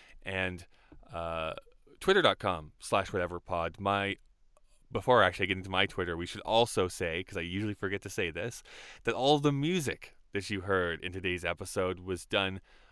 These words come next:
by one Tyler Forrest Hauser. Uh, you can go and see a link to his, his photography down in the description below. Uh, if you wanna get in contact with me, best way to do that is by going to twitter dot com.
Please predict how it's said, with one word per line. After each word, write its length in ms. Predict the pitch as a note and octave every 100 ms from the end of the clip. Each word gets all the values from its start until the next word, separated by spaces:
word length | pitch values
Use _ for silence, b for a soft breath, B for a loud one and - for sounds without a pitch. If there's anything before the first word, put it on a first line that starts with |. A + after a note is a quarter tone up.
| b
by 200 | G#2+ G2+
one 260 | G2 F#2+ F#2+ -
Tyler 420 | - B2 B2+ A#2+
Forrest 460 | - A#2 G#2 G2 -
Hauser. 680 | - A2+ G#2 E2 D2 D2+ B B B B B
Uh, 100 | E2+
you 120 | E2+ F2
can 180 | F#2
go 200 | F#2+ F#2
and 100 | F2+
see 180 | - G2
a 60 | F2+
link 280 | F2+ F2 -
to 160 | G2 E2+
his, 460 | F#2 F2+ F2 -
his 240 | - F#2 - - - -
photography 680 | G#2+ A2+ G2+ F2+ - E2
down 320 | E2 F2 E2+ F2
in 120 | E2+
the 60 |
description 420 | E2+ - F#2+ G2 F2
below. 340 | F2+ G2 A2 B B -
Uh, 80 | C3
if 80 | C#3
you 60 |
wanna 100 | E3+
get 80 | F3
in 60 | D#3+
contact 320 | F3 E3+ D#3
with 100 | C#3+
me, 180 | E3+ F3
best 240 | D3+ D3
way 100 | D3
to 80 | B2
do 180 | B2+ C3
that 220 | A#2+ A#2
is 240 | - A2 G#2
by 140 | G#2
going 260 | G#2 G#2+ G2+
to 120 | F#2
twitter 300 | - D3+ C3+
dot 240 | A#2 G#2 -
com. 380 | A2+ G#2+ G#2+